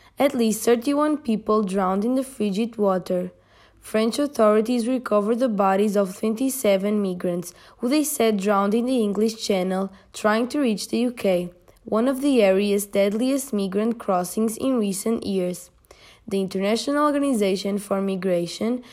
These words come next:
says that this is the biggest single loss of life in the Channel since it began collecting data in two thousand and fourteen.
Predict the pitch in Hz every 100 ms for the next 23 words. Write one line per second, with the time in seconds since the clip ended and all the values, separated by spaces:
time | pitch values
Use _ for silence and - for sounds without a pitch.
0 | - - - 226 220 190 185 247 269 285
1 | 285 233 214 202 214 214 233 262 294 262
2 | 196 190 - 220 202 190 170 185 220 254
3 | 254 202 185 185 180 180 - - - -
4 | 214 240 226 269 220 208 208 240 214 196
5 | 202 240 214 185 180 208 - 240 269 226
6 | 190 190 208 233 240 - 190 185 - 180
7 | 175